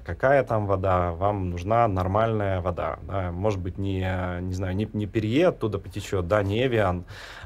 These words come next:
а, но просто нормальная вода. Вот точно так же мы хотим, чтобы воспринималось ус-, воспринималось передвижение по городу. Вам нужно куда-то поехать, и это не обязательно должно быть какое-то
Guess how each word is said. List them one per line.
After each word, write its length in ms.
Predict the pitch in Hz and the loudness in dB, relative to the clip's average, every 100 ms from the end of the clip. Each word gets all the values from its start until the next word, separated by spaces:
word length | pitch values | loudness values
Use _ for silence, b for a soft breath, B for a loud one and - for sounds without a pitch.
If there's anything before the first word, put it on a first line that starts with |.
| - | -4
а, 500 | 92 90 90 90 90 | 2 4 6 4 4
но 200 | 95 110 | 4 2
просто 500 | 90 123 143 143 113 | 4 8 8 8 0
нормальная 680 | 98 98 98 104 110 104 95 | 2 4 4 4 4 4 2
вода. 360 | 90 85 90 - - - - B B B - | 0 0 -2 -8 -16 -20 -20 B B B 0
Вот 220 | 101 - | 0 2
точно 320 | 117 113 110 | 2 2 0
так 220 | 104 131 110 | 0 0 0
же 100 | 104 | -2
мы 560 | 101 107 110 107 104 90 | 0 0 0 2 0 0
хотим, 600 | 90 - 104 101 92 73 | -6 -4 -4 -4 -6 -10
чтобы 260 | - 90 90 | -10 -6 -4
воспринималось 800 | 92 - 95 95 104 107 98 | -4 -2 -2 0 4 4 2
ус-, 200 | - - - | -4 -12 -12
воспринималось 1000 | - 90 87 95 - 98 98 104 104 98 | -10 -8 -6 -6 -4 -4 -2 0 0 -2
передвижение 680 | - 98 90 92 98 95 90 | -2 -2 -2 -2 0 0 -2
по 120 | 98 | -2
городу. 400 | 92 82 - - B B B - | -2 -4 -6 -14 B B B 0
Вам 200 | 101 107 | 4 4
нужно 260 | 113 107 98 | 4 2 -2
куда-то 720 | 98 101 95 - 90 90 87 | 0 2 2 2 0 0 0
поехать, 540 | 98 131 202 123 110 - | 0 0 2 0 -4 -6
и 120 | 98 | -4
это 160 | 101 101 | -2 -2
не 80 | |
обязательно 320 | 98 101 113 92 | 0 0 0 -2
должно 200 | 90 87 | -4 -4
быть 120 | - | -6
какое-то 300 | - 87 | -6 -6